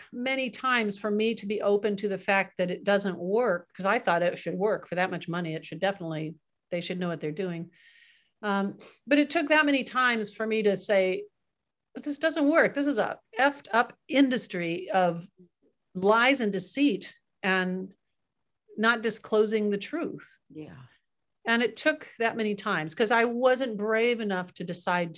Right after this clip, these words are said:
Speaker 1: to work on addiction issues until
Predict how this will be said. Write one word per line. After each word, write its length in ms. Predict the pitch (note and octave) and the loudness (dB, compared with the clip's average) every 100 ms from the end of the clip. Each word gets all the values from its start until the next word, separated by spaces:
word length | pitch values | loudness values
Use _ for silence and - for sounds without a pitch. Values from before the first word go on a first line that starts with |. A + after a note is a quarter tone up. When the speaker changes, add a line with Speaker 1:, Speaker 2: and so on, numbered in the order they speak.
| - | -8
Speaker 1:
to 400 | E3+ E3 E3 E3 _ _ | -6 -4 -6 -10 _ _
work 300 | - F#3+ F#3 | -4 -2 -2
on 180 | F#3 E3+ | -4 -4
addiction 680 | F3+ D#3+ F3+ - F3 E3 E3 | -6 -6 -8 -8 -8 -6 -8
issues 500 | F3 D#3+ - E3 D#3+ | -10 -10 -6 -4 -4
until 720 | - E3+ - F3 E3 D#3+ D#3+ | -6 -8 -4 -2 -2 -6 -10